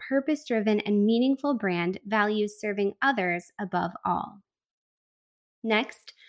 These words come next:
what are my business's core values? What does your business stand for and believe in? For business owners, these values can be rooted in or stem from our personal values.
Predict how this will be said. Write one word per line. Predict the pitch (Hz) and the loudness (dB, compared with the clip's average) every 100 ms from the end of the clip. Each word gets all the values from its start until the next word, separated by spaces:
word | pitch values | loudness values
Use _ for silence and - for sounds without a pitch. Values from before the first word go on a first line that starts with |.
| - - - | -20 -20 -4
what | 262 | 2
are | 294 | 6
my | 339 381 | 8 8
business's | 247 214 220 220 214 208 | 6 4 2 2 0 -2
core | - - 214 214 | -4 0 2 4
values? | 196 185 185 175 - - - _ - - | 4 4 4 0 -8 -14 -16 _ -20 -6
What | 269 294 | -2 2
does | 339 330 | 4 4
your | 302 | 4
business | 233 226 226 220 | 2 2 0 0
stand | - 214 214 220 | -2 2 2 0
for | - 226 220 | 0 0 0
and | 208 196 | 0 0
believe | 196 196 190 | 2 2 2
in? | - - 214 _ _ _ _ | -2 -10 -14 _ _ _ _
For | 262 | 0
business | 247 277 285 277 277 | 4 6 4 2 2
owners, | 240 240 233 | 2 2 2
these | 262 277 | 2 2
values | 247 226 233 226 226 | 2 0 2 -2 -2
can | 220 | -2
be | 208 208 | 2 2
rooted | 214 254 254 | 2 4 4
in | 233 240 233 | 4 2 0
or | - 202 | 0 -4
stem | - - 240 262 | -6 -4 0 0
from | 254 196 202 | 0 0 2
our | 196 | 0
personal | - 277 277 202 180 | 0 -2 0 -2 -2
values. | 185 175 175 170 - | -4 -4 -2 -4 -6